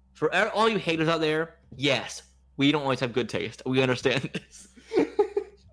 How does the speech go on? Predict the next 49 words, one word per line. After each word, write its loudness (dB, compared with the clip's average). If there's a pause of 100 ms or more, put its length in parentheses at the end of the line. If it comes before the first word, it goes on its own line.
(200)
I 2
understand 2 (400)
all 4
of 2
the -2
complaints. -12 (240)
I -2
don't 0
have -12
to -2
agree. -6 (220)
That's -8
all. 2
It's 0
crazy 0
how 2
it -2
comes -4
down -6
to -8
this -16
movie, -8
I -16
think. -20 (160)
I -2
really, 2
really 4
attached -8
to -8
this -8
movie, -10 (560)
um, -12 (240)
and -4
I 0
really, 0
like, -2
stuck -4
to -8
it. -18
And, 0
like, -4 (840)
I 2
loved 4
it 2
walking 0
out 2
of 4
the 0
theater -8